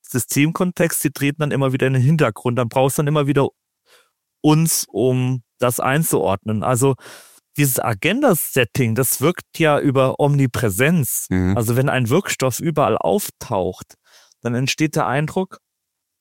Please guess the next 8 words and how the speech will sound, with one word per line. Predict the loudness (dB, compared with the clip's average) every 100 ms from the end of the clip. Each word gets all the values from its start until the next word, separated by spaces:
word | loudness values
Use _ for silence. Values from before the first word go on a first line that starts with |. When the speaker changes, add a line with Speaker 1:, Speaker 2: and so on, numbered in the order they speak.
| _ _ _ _ _ _ -6
Speaker 1:
man | 0 4 6
müsste | 6 4 0
sich | 2 0 0
zwangsläufig | -2 2 2 2 0 2 2 2 -4 2
irgendwie | 4 4 2 -8 0 2
dazu | 2 -2 -2 -2
verhalten. | 0 0 0 2 2 2 -2 -14 -6
Speaker 2:
Mhm. | -2 2 2 0